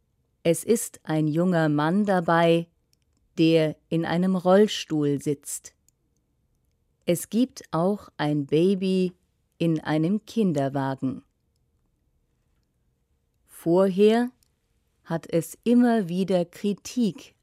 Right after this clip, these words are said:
an der Firma Lego gegeben. Menschen mit Behinderungen haben gesagt, die Figuren zeigen nicht die ganze Gesellschaft.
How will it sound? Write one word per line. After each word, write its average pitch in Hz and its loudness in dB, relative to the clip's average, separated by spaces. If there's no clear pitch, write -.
an 151 -2
der 143 -2
Firma 165 0
Lego 151 0
gegeben. 147 -4
Menschen 202 0
mit 175 -4
Behinderungen 147 0
haben 147 -2
gesagt, 147 -4
die 170 -4
Figuren 226 0
zeigen 190 -2
nicht 226 -4
die 202 -6
ganze 170 -4
Gesellschaft. 147 -6